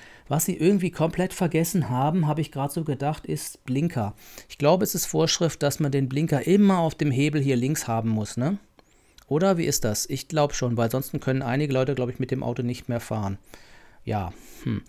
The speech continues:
Es ist irgendwo jetzt ein Auto zugelassen, was überhaupt kein Lenkrad mehr hat und Gas und Bremse so ein richtig autonomes, ist jetzt zum allerersten Mal in den U S A zugelassen, dass eine Firma das testen kann. Kam ganz spät noch rein und habe ich aber jetzt sicher deshalb nicht mehr reingeklebt.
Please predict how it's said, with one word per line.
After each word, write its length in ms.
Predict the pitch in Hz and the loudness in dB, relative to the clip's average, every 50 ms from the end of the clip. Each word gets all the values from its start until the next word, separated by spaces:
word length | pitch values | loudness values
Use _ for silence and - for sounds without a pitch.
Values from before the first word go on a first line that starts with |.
| - - - | -18 -18 -12
Es 80 | - | -8
ist 120 | - 117 - | -8 -6 -4
irgendwo 280 | - 123 131 135 139 | -2 -2 0 2 2
jetzt 180 | 131 123 120 - | 2 2 2 0
ein 160 | 113 120 123 | -2 -2 -2
Auto 280 | - 107 123 131 - 131 | 0 -2 0 0 0 0
zugelassen, 600 | - - 139 143 147 147 131 127 127 - 143 123 | 0 0 -2 2 2 2 2 2 2 0 0 0
was 160 | 123 - - | 0 0 -2
überhaupt 400 | - 123 123 113 117 143 - - | -4 -2 -2 0 -2 -2 -4 -2
kein 140 | - 131 117 | 0 0 2
Lenkrad 420 | 113 117 123 - - 120 113 - | 2 0 0 0 -2 -2 -2 0
mehr 120 | 120 117 110 | 0 0 0
hat 160 | 120 127 - | 0 -2 -2
und 120 | 120 117 | -4 -2
Gas 240 | - 110 110 113 - | 0 -2 -2 0 0
und 100 | 120 110 | 0 -2
Bremse 360 | 107 101 107 120 131 135 127 | 0 0 0 0 0 0 0
so 120 | 107 110 110 | 0 0 0
ein 140 | 107 110 | 0 0
richtig 320 | 110 110 113 - 135 - - | -2 -4 -4 -4 -4 -4 -4
autonomes, 600 | - 120 - 117 117 110 117 127 139 143 135 - | -4 -4 -2 0 0 2 2 2 2 0 0 -2
ist 100 | - - | -2 -4
jetzt 140 | 117 - - | -4 -4 -2
zum 140 | 117 117 | -4 -2
allerersten 480 | - 117 127 127 120 117 117 - - 123 | 0 0 0 2 0 0 -2 -2 -2 0
Mal 120 | 117 117 | 0 0
in 60 | 117 - | 0 -2
den 80 | - | -2
U 60 | 113 | -2
S 120 | 117 117 - | -2 -2 -4
A 160 | - 110 113 | -4 -6 -6
zugelassen, 460 | - - 123 127 123 120 117 - 127 | -4 -4 -2 0 0 0 0 0 -2
dass 120 | 120 113 - | -2 -2 -2
eine 220 | - 107 110 110 | -4 -2 -2 -4
Firma 260 | - - 117 117 117 | -2 -2 -2 -2 0
das 160 | 113 - - | -2 -4 -6
testen 460 | - - 123 107 - - 143 135 127 - - - - - - - - | -4 -4 -2 -2 -2 -2 -2 -2 -4 -4 -12 -14 -16 -16 -20 -16 -12
kann. 340 | - - 113 113 135 156 156 - - - - - - - - - - - - - - - - - - - - - | -6 -2 0 0 0 0 -2 -4 -10 -16 -16 -16 -18 -18 -20 -20 -18 -16 -14 -14 -14 -16 -16 -16 -16 -16 -12 -8
Kam 200 | - 117 113 127 | -4 -2 -2 -2
ganz 200 | 123 117 113 113 | -2 -2 -2 -4
spät 300 | - - 123 113 113 - | -2 -2 -4 -4 -2 -2
noch 220 | 127 117 110 - - | -4 -4 -4 -6 -4
rein 220 | 107 110 120 135 | -2 -2 0 -2
und 120 | 135 107 | -2 -2
habe 140 | 110 110 - | -2 -2 -4
ich 120 | 113 - 117 | -4 -6 -4
aber 120 | 110 113 | -4 -4
jetzt 120 | 113 - | -4 -4
sicher 220 | - 120 - 120 113 | -4 -4 -2 -2 -4
deshalb 380 | - - 113 - 123 113 - | -4 -4 -4 -2 -2 -2 -2
nicht 140 | - 113 - | -2 -2 0
mehr 200 | 117 117 113 107 | 0 0 0 0
reingeklebt. 640 | - 104 123 117 117 113 - - 101 92 - - | 0 0 0 0 0 -2 -2 -4 -4 -4 -6 -8